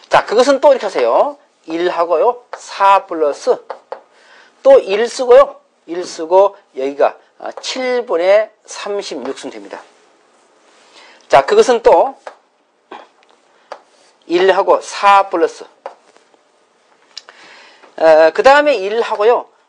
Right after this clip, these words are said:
어, 칠 분의 삼십육은,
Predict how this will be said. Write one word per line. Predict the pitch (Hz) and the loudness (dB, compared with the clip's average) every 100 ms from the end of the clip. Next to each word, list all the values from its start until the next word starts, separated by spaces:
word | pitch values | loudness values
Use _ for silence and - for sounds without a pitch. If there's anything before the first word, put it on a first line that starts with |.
| _ | _
어, | - 156 151 151 147 _ - | -14 -8 -6 -6 -8 _ -8
칠 | - 294 294 277 | -4 -2 -4 -4
분의 | 277 233 | -2 -2
삼십육은, | - 247 247 - 220 170 180 160 | -4 -6 -6 -8 -8 -6 -6 -6